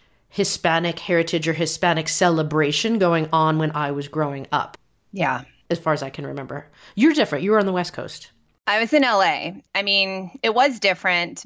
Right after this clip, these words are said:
Speaker 2: but as I think everyone remembers from the school lunch episode, I <laughs> went to a small private school. So even my exposure was limited. We had probably more exposure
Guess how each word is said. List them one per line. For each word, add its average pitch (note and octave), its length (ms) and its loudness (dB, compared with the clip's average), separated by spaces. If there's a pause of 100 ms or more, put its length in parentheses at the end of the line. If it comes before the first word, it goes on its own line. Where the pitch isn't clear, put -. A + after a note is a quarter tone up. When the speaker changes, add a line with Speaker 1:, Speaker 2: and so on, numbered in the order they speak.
Speaker 2:
but E3+ 640 -2 (140)
as D#3 440 -2
I D#3+ 120 -2
think E3 200 2
everyone D#3 600 2 (260)
remembers D3+ 420 0
from D#3+ 200 0
the D3+ 80 0
school D#3 260 0
lunch D#3 260 0
episode, D#3 640 0
I D#3 240 0
<laughs> F3 140 -6
went F#3 380 -2
to E3+ 420 0
a D3 380 0
small D#3 360 0
private D#3+ 420 -2
school. A#3 520 4 (460)
So E3 880 0 (340)
even G3+ 300 0
my D#3 160 2
exposure C#3+ 480 -2
was C#3 180 -4
limited. C3+ 540 -2
We G3 260 0
had E3 500 0 (440)
probably G#3 240 2
more F3 180 2
exposure D#3+ 920 2